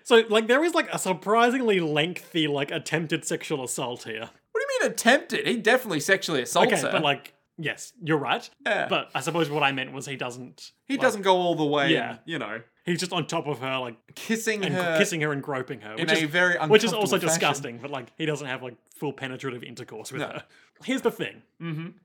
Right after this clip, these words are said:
Speaker 1: At this moment, Terry, like, shows up and throws him across the room.
Speaker 2: Yes.
Speaker 1: But what I don't understand is, when Angela entered the, Angelina entered the room,
Speaker 2: She
Speaker 1: we,
Speaker 2: locked
Speaker 1: we,
Speaker 2: the door.
Speaker 1: no, we very explicitly got a, um,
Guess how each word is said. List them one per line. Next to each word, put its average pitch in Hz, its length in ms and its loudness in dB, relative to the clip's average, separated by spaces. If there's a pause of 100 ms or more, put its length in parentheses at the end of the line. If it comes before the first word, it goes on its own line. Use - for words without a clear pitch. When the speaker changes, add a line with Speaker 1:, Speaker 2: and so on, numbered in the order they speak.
(140)
Speaker 1:
At 185 160 -2
this 277 160 -2
moment, 180 420 0
Terry, 175 280 0
like, 151 160 -2
shows 151 340 0
up 139 200 -2
and 139 100 -8
throws 135 260 -6
him 135 120 -6
across 127 260 -10
the 147 100 -8
room. 113 340 -10 (120)
Speaker 2:
Yes. 147 180 2
Speaker 1:
But 240 120 4
what 262 80 4
I 311 100 8
don't 269 80 2
understand 190 420 0
is, 120 120 -10 (140)
when 247 280 0
Angela 190 560 0
entered 160 240 -4
the, 165 140 -4 (180)
Angelina 170 320 -2
entered 156 200 -6
the 143 100 0
room, 123 380 -4 (140)
Speaker 2:
She - 180 -2
Speaker 1:
we, 190 40 6
Speaker 2:
locked 208 240 2
Speaker 1:
we, 240 140 4
Speaker 2:
the 190 40 4
door. 143 340 -4
Speaker 1:
no, 208 120 2
we 185 80 0
very 240 180 2
explicitly 190 440 -6
got 165 200 -4
a, 143 280 0
um, 131 400 -6